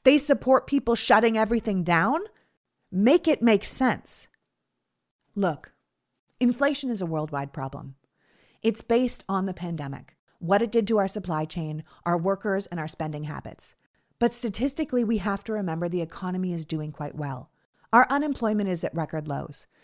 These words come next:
People have some money in their pockets. They're quitting their jobs at record rates, which is generally a good sign that they believe they can find another one. And yet, when you ask people about the economy,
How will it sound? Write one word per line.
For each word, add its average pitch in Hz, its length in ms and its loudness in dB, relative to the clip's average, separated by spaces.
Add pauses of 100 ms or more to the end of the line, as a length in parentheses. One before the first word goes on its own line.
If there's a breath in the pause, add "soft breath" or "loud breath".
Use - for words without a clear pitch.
(140 soft breath)
People 277 280 0
have 226 200 -4
some 220 160 -4
money 170 260 -2
in 156 100 -6
their 143 100 -8
pockets. - 560 -12 (240 soft breath)
They're 247 140 4
quitting 302 340 0
their 277 100 0
jobs 196 320 2
at - 80 -8
record 185 360 -2
rates, 151 320 -6 (180 soft breath)
which 269 160 -4
is 269 80 0
generally 294 480 2
a 220 60 2
good 202 240 0
sign 196 260 -2
that - 100 -8
they 208 120 0
believe 196 340 0
they 180 100 0
can 180 160 -4
find 165 240 -2
another 151 320 -4
one. - 260 -12 (440 soft breath)
And 233 180 4
yet, 262 200 4
when 233 160 2
you 285 240 0
ask 233 360 -4
people 226 300 0
about 190 260 0
the 196 120 0
economy, 208 640 -2